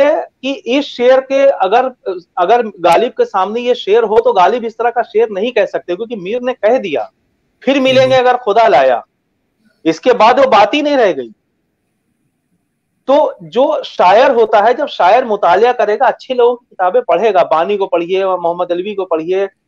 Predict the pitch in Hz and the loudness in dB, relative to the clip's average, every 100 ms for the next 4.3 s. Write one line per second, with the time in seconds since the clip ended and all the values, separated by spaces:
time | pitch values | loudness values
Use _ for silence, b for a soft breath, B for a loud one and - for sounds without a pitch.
0 | - 170 185 170 170 151 208 220 208 175 | 0 0 0 -2 -2 -2 -4 -8 -2 -2
1 | 185 - 175 196 170 185 180 165 165 208 | -2 -4 -2 -2 -4 -8 -8 -4 -2 -2
2 | 220 185 247 285 _ 185 220 254 233 233 | -6 -6 -6 -10 _ -4 -4 -2 -2 0
3 | 254 226 214 233 233 - 240 226 196 196 | -2 -2 -2 -2 -8 -10 -8 -4 -2 0
4 | 151 120 | -2 -6